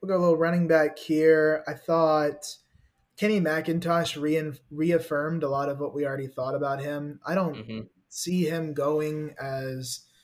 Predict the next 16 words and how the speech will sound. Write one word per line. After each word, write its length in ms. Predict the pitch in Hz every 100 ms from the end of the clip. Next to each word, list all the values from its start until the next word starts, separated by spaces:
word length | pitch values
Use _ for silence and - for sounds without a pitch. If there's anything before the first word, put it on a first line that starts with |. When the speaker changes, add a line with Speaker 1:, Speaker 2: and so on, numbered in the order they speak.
| _ -
Speaker 1:
even 280 | 170 160 139
a 40 |
high 300 | 123 139 147
day 240 | 147 151 151
two 240 | - 156
guy. 280 | 151 160 170
Maybe 280 | 139 139 135
he's 280 | 147 135
round 340 | 127 131 135 127
three, 220 | 135 139
round 360 | 131 127 131 123
four. 440 | 127 127 143 143 _ _ _ _ _ _
But 400 | 131 139 139 -
McIntosh 540 | 156 170 175 170 156 151
showed 400 | 160 156 151 151
that 340 | 143 143